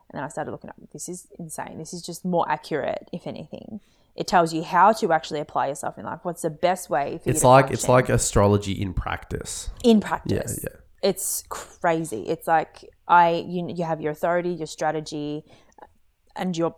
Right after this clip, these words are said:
Speaker 1: personality type, or your, your human type, your design type. And, like, I'm a generator and you're a manifesting generator. Um, my, our strategy, I think, is the same.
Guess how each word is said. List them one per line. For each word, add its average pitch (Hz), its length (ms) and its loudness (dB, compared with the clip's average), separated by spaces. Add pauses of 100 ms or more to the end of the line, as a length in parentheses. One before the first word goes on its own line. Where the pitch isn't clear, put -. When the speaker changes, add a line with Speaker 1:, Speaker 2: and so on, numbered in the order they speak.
(120)
Speaker 1:
personality 139 460 -6
type, - 340 -8 (340)
or - 100 -6
your, 139 280 -4
your 139 140 -8
human 147 340 -14
type, - 160 -12
your 143 140 -10 (360)
design 143 360 -10
type. - 360 -8 (540)
And, - 160 -6 (260)
like, 160 140 -4 (100)
I'm 170 140 2
a 170 60 -2
generator 147 360 -2
and 156 80 -8
you're 139 120 -8
a - 20 -10
manifesting - 480 -10
generator. - 480 -12 (380)
Um, 143 540 -6 (460)
my, 156 480 0
our 170 200 4
strategy, 151 480 -2
I - 20 -4
think, 156 240 -10
is 151 120 -12
the - 100 -14
same. 87 400 -12